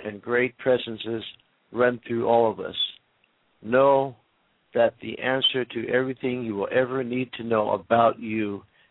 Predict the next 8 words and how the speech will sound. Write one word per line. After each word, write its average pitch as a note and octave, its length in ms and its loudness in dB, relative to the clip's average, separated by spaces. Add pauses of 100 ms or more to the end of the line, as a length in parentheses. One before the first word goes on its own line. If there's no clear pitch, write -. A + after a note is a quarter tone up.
(120)
is C3 260 4 (140)
inside A2+ 540 0
you. F#2 300 -14 (1160)
And A#2 140 -6
you B2+ 100 -2
know C3 160 4
what? B2 240 4 (1600)
She C3 240 -2